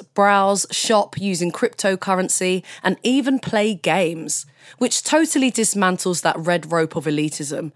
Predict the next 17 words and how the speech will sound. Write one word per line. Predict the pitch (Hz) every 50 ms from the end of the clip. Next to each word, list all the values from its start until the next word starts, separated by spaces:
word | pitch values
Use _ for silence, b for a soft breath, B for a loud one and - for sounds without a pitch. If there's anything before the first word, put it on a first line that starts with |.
| b b b b b
and | 220 233 226 220 202 -
sounds | - - - 277 294 311 254 185
better | 160 233 247 269 - 202 190
than | 180 180 175
any | 185 208 214 190
fashion | - - 202 196 - - 180 175
week | 170 165 - 175
I | 180 190 202
know, | 190 160 143 135 139 156 151 B B B -
with | 196 185 - -
games | 220 214 208 208 214 220 202 -
and | 170 165 -
actual | 165 175 - - - 226 196
purchases | - - 196 175 156 - - 156 147 - 151 143 -
to | - - 156
be | 151 147
made. | 147 156 151 131 127 - - -